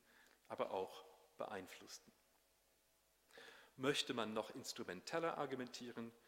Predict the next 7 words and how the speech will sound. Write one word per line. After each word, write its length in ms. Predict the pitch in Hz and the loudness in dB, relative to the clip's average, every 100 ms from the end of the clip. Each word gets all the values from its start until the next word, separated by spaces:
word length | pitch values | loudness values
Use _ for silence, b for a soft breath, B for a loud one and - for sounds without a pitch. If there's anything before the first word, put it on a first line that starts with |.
| B B _ | B B _
könnte 300 | - 117 117 | 4 4 4
man 160 | 98 98 | -2 2
anfügen, 560 | 127 135 - 120 113 | 2 2 0 0 0
dass 180 | 101 - | -2 0
beinahe 500 | - 120 117 104 101 - | 2 4 4 2 0 2
alle 240 | 131 151 131 | 4 4 4
Staaten 600 | - 98 92 - 107 | 2 2 0 -2 -8